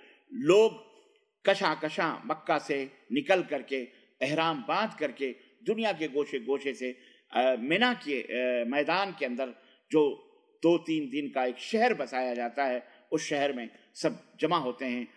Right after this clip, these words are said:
ال-، حج کے اعمال کرنے کے لیے۔ اسی طرح سے ان، آ، د-، دس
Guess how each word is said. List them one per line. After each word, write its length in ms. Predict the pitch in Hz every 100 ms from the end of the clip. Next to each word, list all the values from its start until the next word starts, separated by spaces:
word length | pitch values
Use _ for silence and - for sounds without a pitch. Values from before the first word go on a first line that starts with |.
| -
ال-، 220 | - 131 - -
حج 160 | 175
کے 140 | - 147
اعمال 420 | - 135 135 127 120
کرنے 260 | 110 113
کے 140 | 113 98
لیے۔ 140 | - _ _ _ _ _ -
اسی 240 | - 269
طرح 220 | 240 196
سے 240 | 185 180 165 - - _
ان، 240 | 180 185 175
آ، 360 | 160 156 -
د-، 300 | - - - 254
دس 180 | 233 226